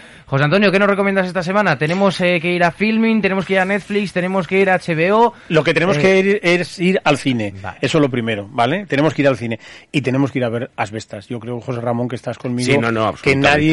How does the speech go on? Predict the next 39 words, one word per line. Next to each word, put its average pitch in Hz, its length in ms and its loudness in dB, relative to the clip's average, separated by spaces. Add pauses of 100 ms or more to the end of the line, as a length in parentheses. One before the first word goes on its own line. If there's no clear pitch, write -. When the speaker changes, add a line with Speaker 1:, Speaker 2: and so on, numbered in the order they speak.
Speaker 3:
absolutamente. 151 200 -8
Speaker 2:
se 139 160 2
debe 135 200 2
de 135 100 0
perder 123 380 0
esta 131 240 0
película 139 420 2 (100)
por 135 200 0
muchas 147 380 0
cosas, 113 340 -8
pero 120 240 -6
sobre 120 240 -4
todo 143 360 0 (480)
porque 127 340 -2
es 127 100 -2
una 143 220 0
película 123 520 -2 (140)
que 127 140 -4
emociona, 131 680 -2
pero 117 200 -4
emociona 117 400 -6
desde, 110 500 -8
desde 117 320 -6
dentro, 135 380 -2 (380)
y 131 80 -2
es 123 80 -2
una 135 120 2
película 127 360 -2
que 127 100 -2
yo 120 80 -6
creo 123 160 -6
que 127 80 -4
todos 127 220 -8
teníamos 127 300 -4
que 131 100 -12
tener 127 220 -6
en 135 100 -4
cuenta 135 480 -2 (480)
para 123 340 2